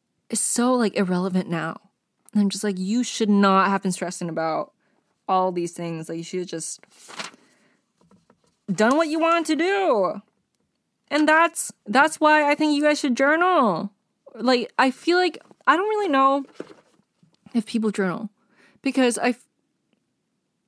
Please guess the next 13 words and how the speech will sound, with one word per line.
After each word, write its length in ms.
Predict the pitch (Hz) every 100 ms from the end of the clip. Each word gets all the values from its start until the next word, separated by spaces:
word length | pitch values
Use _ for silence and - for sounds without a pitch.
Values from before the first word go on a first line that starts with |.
| _ 247
like, 160 | 294 226
yeah, 520 | 233 262 294 311 302
like, 180 | 247 233
it's 140 | 226
a 40 | 202
big 540 | 185 - 226 226 190 - _ _ -
thing. 280 | 214 226
It's 140 | 226 202
a 60 |
common 420 | 165 - 208 214 208
thing 220 | 208 196
to 140 | -
do. 400 | 165 165 196 254